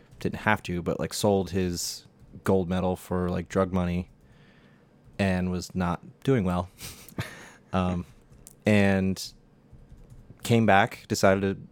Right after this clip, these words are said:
pick it up again, and, like, got clean and made it to the Olympics this year and won gold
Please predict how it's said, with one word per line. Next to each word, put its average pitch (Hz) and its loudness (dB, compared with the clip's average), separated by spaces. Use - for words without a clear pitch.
pick - 0
it 110 2
up 101 0
again, 95 0
and, 92 0
like, 90 -2
got 98 0
clean 95 0
and 90 0
made 95 4
it 87 -4
to - -2
the 92 0
Olympics 95 -2
this - -4
year 107 2
and 95 -6
won 98 2
gold 95 0